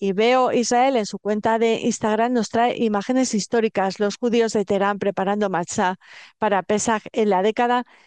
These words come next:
de mil novecientos sesenta. Eh, mantenían vivas sus tradiciones y su identidad, y este post nos ofrece la posibilidad de echar un vistazo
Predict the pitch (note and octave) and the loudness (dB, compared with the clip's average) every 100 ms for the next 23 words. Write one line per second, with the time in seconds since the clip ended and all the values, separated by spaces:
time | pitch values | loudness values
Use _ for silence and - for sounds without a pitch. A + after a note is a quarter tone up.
0 | _ A3+ A3+ B3 B3+ A3+ A#3+ A#3+ A3+ B3+ | _ -2 0 2 2 0 0 -2 0 -4
1 | - - - - - B3 A3 C4 A#3+ A3+ | -4 -16 -20 -20 -4 0 0 2 0 0
2 | G#3+ F#3 - - _ _ G#3 G3+ G3 G3 | 0 -2 -4 -20 _ _ -2 2 2 2
3 | G#3 G#3+ A3+ A#3+ A3+ A#3+ A3+ - C4+ - | 0 0 2 2 2 2 2 0 -6 -2
4 | A#3+ A3 - A#3+ A#3 A#3 - A#3+ B3+ - | 0 0 0 0 0 -2 -4 -2 -2 0
5 | B3 A3+ - G#3+ G#3 G#3 A3 G#3+ A3+ C#4+ | 2 2 2 0 2 0 0 2 2 2
6 | - G#3+ G#3+ - A3+ G#3 G3+ G3 C#4+ D4+ | 0 0 0 0 0 2 0 0 0 0
7 | D#4 B3+ G#3+ G#3+ F3+ A3 G#3+ A#3+ A3+ A3 | -2 -2 -2 -2 -2 -4 -2 0 0 -2
8 | - - - G#3+ G#3 G#3+ G#3 A3 G3 G3+ | -12 -20 -4 -2 0 -2 -2 0 2 4
9 | G#3+ A3+ G3+ A#3 A3 - B3+ A#3 - A3 | 2 2 0 0 -2 -4 -2 0 0 -2
10 | A3 B3 | 0 -2